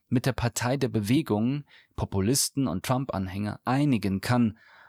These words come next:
oder ob wir Zeugen eines endgültigen Bruchs und der Entstehung einer neuen politischen Realität mit drei Machtzentren werden.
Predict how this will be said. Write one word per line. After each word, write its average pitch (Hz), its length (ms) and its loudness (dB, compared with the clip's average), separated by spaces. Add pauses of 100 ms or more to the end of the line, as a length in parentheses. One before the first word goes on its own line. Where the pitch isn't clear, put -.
(140)
oder 131 220 2
ob - 160 -4
wir 113 140 -2
Zeugen 120 420 2
eines 113 300 0
endgültigen 113 800 0
Bruchs - 580 -2
und 101 320 -2
der 104 80 2
Entstehung 135 600 2
einer 120 180 4
neuen 120 400 4
politischen 113 500 0
Realität 107 720 -2
mit 120 220 0
drei 117 280 0
Machtzentren 95 760 -2
werden. 104 340 0